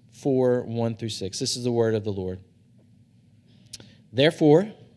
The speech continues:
having this ministry by the mercy of God, we do not lose heart, but we have renounced disgraceful,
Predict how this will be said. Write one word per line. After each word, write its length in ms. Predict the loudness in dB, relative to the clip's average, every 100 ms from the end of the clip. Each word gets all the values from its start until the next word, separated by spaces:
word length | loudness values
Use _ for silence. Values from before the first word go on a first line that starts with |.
| _ _ _ _ _ _ _ _ _
having 320 | 0 2 2
this 240 | 6 4 4
ministry 560 | 2 4 2 0 0
by 180 | 4 4
the 140 | 4 2
mercy 640 | 4 4 2 0 -2 0
of 200 | -2 -2
God, 480 | 0 0 0 -2 -6 -18 _ _ _ _ _ _ _ _
we 140 | -8 -4
do 220 | 0 0
not 240 | 0 0
lose 240 | 0 -2 -2
heart, 340 | -2 -2 -4 -14 -20 -20 _ _ _ _ _ _ _ _ _
but 140 | -2 0
we 160 | 2
have 220 | 4 2 4
renounced 680 | 4 4 2 0 -2 -4
disgraceful, 1040 | -2 -2 -4 0 0 0 -2 -6 -8 -10